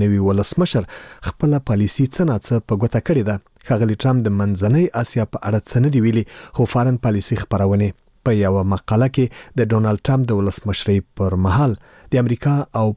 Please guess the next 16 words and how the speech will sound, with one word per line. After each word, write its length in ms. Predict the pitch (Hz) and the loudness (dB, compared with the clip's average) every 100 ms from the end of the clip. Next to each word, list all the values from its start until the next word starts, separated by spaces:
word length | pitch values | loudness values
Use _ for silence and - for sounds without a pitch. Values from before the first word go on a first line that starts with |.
| - | -2
پنځو 340 | 117 110 131 143 | -2 2 2 2
منځنیو 420 | 113 107 135 135 - - | 2 2 2 2 0 -4
آسیایي 400 | 104 - 104 147 117 | -4 -2 2 2 2
هیو-، 180 | 107 - | 0 -2
د 100 | 117 110 | -2 0
منځنۍ 280 | 110 127 139 117 | 2 2 2 0
آسیا 180 | - 104 | 0 -2
د 140 | 95 | -2
پنځو 280 | 110 107 131 120 104 | -2 0 0 0 0
هیوادونو 500 | 95 98 156 151 143 - - - 113 | 0 2 2 2 -2 -10 -20 -8 -2
د 180 | 101 98 - 101 | 0 0 -4 0
اړیکو 340 | 131 151 - 90 - _ _ _ - 104 | 0 0 -2 -4 -4 _ _ _ -4 0
یو 100 | 95 101 - - | 0 0 -6 -4
تحلیل 360 | 110 131 98 - | 0 2 0 -4
خپور 280 | - 107 - | -2 -2 0
کړی. 160 | 113 | -2